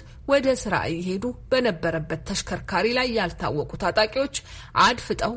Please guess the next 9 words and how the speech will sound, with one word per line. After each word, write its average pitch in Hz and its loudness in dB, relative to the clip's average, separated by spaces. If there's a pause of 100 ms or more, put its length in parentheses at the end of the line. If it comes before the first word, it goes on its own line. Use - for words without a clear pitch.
(160)
በከፈቱት 185 -2
ተኩስ - -2
ነው። 214 4 (500)
ከእነርሱ 359 4
ጋር 233 6
የነበሩ 175 0 (300)
አንድ 269 4
ሌላ 214 4
ሴት - -2